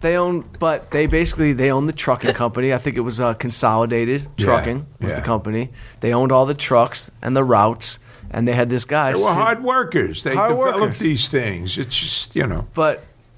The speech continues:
Speaker 1: so wait, you, you were, you were a
Speaker 2: I,
Speaker 1: kid
Speaker 2: when I got
Speaker 1: working
Speaker 2: out of
Speaker 1: there?
Speaker 2: college, I went to Saint Francis College. I had a degree in business. I wound up in textiles.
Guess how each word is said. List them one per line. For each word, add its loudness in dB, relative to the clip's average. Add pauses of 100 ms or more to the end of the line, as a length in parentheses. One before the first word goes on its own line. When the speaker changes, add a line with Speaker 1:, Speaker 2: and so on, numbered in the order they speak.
(180)
Speaker 1:
so 0
wait, 0
you, 0
you 0
were, 2
you 0
were 2
a -4
Speaker 2:
I, 2
Speaker 1:
kid 2
Speaker 2:
when 2
I 2
got 2
Speaker 1:
working 2
Speaker 2:
out 2
of 2
Speaker 1:
there? -4
Speaker 2:
college, 2
I 4
went 2
to -2
Saint 2
Francis -2
College. -2
I 2
had 2
a -4
degree 0
in -4
business. -2
I 2
wound 2
up 0
in 0
textiles. -4